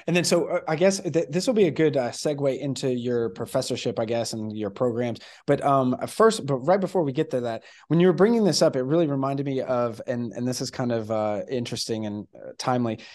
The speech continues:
is that for a research paper I had to do this past year for this thing called Great Debates, there was one paper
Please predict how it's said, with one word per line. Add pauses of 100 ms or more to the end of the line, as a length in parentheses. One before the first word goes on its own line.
is
that
for
a
research
paper
I
had
to
do
this
past
year
for
this
thing
called
Great
Debates,
there
was
one
paper